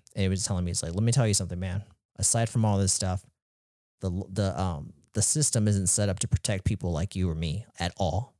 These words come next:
He's like, "We're gonna be fucked if you get, like, if whatever reason, it's like, unless you have an attorney or whatever, but, like, the system is not set up to protect you and me." And there was an older cop. And I don't know if he was telling me this because he was just, like,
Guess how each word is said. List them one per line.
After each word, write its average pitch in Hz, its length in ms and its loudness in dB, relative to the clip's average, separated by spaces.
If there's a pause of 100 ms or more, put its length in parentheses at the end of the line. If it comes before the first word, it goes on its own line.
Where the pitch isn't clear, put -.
(180)
He's 95 160 -4
like, 80 260 -4
"We're 110 160 0
gonna 107 160 2
be 82 220 -6
fucked - 360 -2
if 92 140 -8
you 92 80 -4
get, 87 180 -6
like, 87 200 -4
if 82 180 -6
whatever 90 400 -2
reason, 85 340 -4
it's - 120 -6
like, - 80 -8
unless 87 180 -2
you 90 60 -4
have 87 80 -4
an 85 80 -6
attorney 90 360 -2
or 85 40 -6
whatever, 87 320 -4
but, 78 140 -2
like, 85 220 -2 (320)
the 101 120 2
system 143 460 2
is 90 120 2
not 101 240 0
set 117 260 2
up 98 260 -2
to 98 100 -2
protect 95 480 -2
you 87 80 0
and 82 120 -2
me." 85 200 -6
And 107 100 -2
there 117 60 4
was 104 120 2
an 90 60 -2
older 90 300 -2
cop. 82 300 -6
And 92 100 0
I 127 80 2
don't 147 100 4
know 143 60 4
if 131 60 2
he 147 40 4
was 123 140 4
telling 131 260 2
me 135 80 4
this 131 160 4
because 104 300 0
he 98 80 2
was 95 100 2
just, 87 160 0
like, 87 120 -6